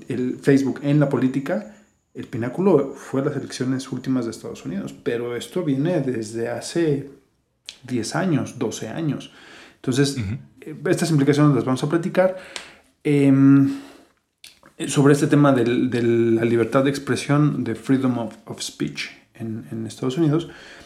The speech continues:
Speaker 1: también es muy interesante porque hay una evolución, lo platicábamos en el prep del programa, hay una evolución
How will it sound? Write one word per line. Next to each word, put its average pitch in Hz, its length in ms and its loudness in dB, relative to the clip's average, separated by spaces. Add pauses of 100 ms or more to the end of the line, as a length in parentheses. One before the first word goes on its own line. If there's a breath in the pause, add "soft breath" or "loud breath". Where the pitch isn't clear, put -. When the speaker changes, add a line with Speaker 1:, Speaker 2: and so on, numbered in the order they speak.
(120)
Speaker 1:
también 143 240 6
es 147 80 6
muy 160 100 6
interesante 151 460 2
porque 139 360 -2
hay 139 60 6
una 143 140 6
evolución, 131 800 2
lo 113 160 -8
platicábamos 131 580 0
en 110 100 -4
el 110 100 -4
prep 120 300 -6
del 113 320 -4
programa, 151 580 -4 (600 loud breath)
hay 139 180 4
una 160 140 6
evolución 131 640 4